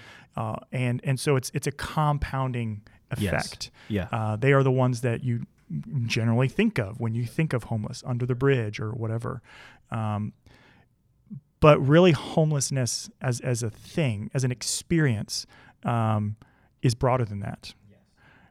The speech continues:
Speaker 1: Um, so c-, talk to me a little bit, like, how, when you think about homeless, or as you work with, uh, community organizations,
Speaker 2: Yes.
Speaker 1: or as you're talking with
Speaker 2: Yes.
Speaker 1: clients or people,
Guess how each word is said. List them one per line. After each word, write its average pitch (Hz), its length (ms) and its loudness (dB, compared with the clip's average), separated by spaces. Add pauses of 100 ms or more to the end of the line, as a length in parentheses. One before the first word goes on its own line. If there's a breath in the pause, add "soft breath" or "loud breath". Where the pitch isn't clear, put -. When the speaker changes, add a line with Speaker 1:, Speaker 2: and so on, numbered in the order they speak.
Speaker 1:
Um, 120 240 0
so - 200 0
c-, - 120 -8
talk - 240 -4
to - 80 -12
me 254 80 2
a - 20 4
little 170 140 6
bit, 151 100 6
like, 139 140 4
how, - 220 0
when 160 200 6
you 190 320 8
think 160 420 4
about 127 360 2
homeless, 131 360 0
or 131 40 2
as 113 120 0
you 156 120 2
work 139 280 6
with, 127 340 2 (500 loud breath)
uh, 117 300 0
community 147 260 4
organizations, 117 720 4
Speaker 2:
Yes. 110 180 -2
Speaker 1:
or 120 60 0
as 113 80 -2
you're 117 80 -6
talking 156 580 0
with 113 300 0 (220 loud breath)
Speaker 2:
Yes. 101 120 0
Speaker 1:
clients 127 400 2
or 117 60 -2
people, 120 260 -4